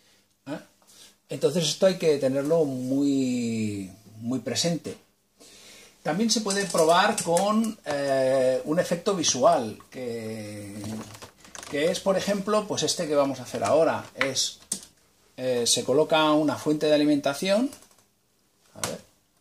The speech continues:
¿Eh? Que saltan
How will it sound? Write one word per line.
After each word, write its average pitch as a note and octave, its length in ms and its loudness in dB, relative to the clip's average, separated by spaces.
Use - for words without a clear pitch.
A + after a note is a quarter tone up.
¿Eh? G3+ 140 -6
Que - 120 -16
saltan A#2 380 -10